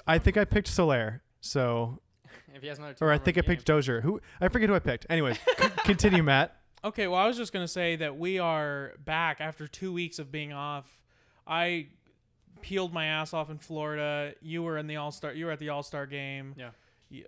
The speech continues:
Speaker 3: uh, Oliver's working his ass off too, so we took a little
Speaker 2: Big
Speaker 3: bit of
Speaker 2: boy
Speaker 3: a
Speaker 2: stuff.
Speaker 3: break. We're, we're back.
Speaker 1: I have
Speaker 3: We're vibing. Josh is still not here, but, you
Speaker 2: Yeah,
Speaker 3: know, that's,
Speaker 2: I
Speaker 3: that's
Speaker 1: He
Speaker 3: just
Speaker 1: don't,
Speaker 3: a
Speaker 1: he
Speaker 3: regular
Speaker 1: don't live
Speaker 3: thing
Speaker 1: here,
Speaker 3: at
Speaker 1: though.
Speaker 3: this point.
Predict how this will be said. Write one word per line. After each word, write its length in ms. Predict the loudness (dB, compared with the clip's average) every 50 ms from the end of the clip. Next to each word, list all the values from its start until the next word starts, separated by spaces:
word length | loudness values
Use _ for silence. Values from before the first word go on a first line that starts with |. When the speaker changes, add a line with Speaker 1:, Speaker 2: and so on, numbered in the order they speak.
| -10 -8
Speaker 3:
uh, 280 | -8 -6 -6 -8 -10 -12 -16 -18 -10 -4
Oliver's 460 | -2 -2 -2 -2 -4 -6 -8 -8 -8
working 300 | -8 -8 -8 -8 -8 -10
his 120 | -10 -8
ass 280 | -6 -6 -6 -6 -8 -8
off 220 | -8 -10 -10 -12
too, 340 | -14 -12 -10 -10 -8 -10 -10
so 160 | -10 -10 -10
we 160 | -10 -10 -10
took 180 | -10 -10 -10 -10
a 60 | -10
little 180 | -10 -10 -10 -10
Speaker 2:
Big 100 | -10 -10
Speaker 3:
bit 20 | -10
of 60 | -12
Speaker 2:
boy 40 | -12
Speaker 3:
a 40 |
Speaker 2:
stuff. 120 | -12 -10 -8
Speaker 3:
break. 320 | -8 -8 -8 -8 -10 -12 -18 -20 _ _ _ _ _ _ _ _ _ _ _ _ _
We're, 580 | -10 -6 -4 -4 -2 -2 -2 -4 -4 -6 -8 -10 -12
we're 220 | -12 -10 -8 -8
back. 540 | -8 -8 -6 -6 -4 -6 -6 -8 -10 -14 -20 -20 _ _ _ _ -2
Speaker 1:
I 160 | 0 2 2
have 260 | 2 2 2 4 2
Speaker 3:
We're 200 | 2 0 0 2
vibing. 280 | 2 2 2 0 -2 0
Josh 320 | 4 4 4 4 4 0
is 80 | -4 -4
still 200 | -2 -2 0 0
not 200 | 0 -2 -4 -4
here, 300 | -6 -6 -6 -6 -6 -6
but, 160 | -6 -8 -8 -8 -8
you 80 | -6
Speaker 2:
Yeah, 80 | -2 0
Speaker 3:
know, 100 | 0 2
that's, 240 | 2 2 0 0 -2
Speaker 2:
I 20 | -2
Speaker 3:
that's 120 | 2 2 4
Speaker 1:
He 40 | 4
Speaker 3:
just 160 | 4 2 0
Speaker 1:
don't, 80 | -2
Speaker 3:
a 20 | -2
Speaker 1:
he 40 | -2
Speaker 3:
regular 240 | -2 2 4 4 6 6
Speaker 1:
don't 80 | 6
live 140 | 6 4 4
Speaker 3:
thing 80 | 4 4
Speaker 1:
here, 100 | 4 4
Speaker 3:
at 80 | 2 0
Speaker 1:
though. 60 | -2
Speaker 3:
this 120 | -4 -6
point. 360 | -8 -12 -14 -16 -16 -16 -18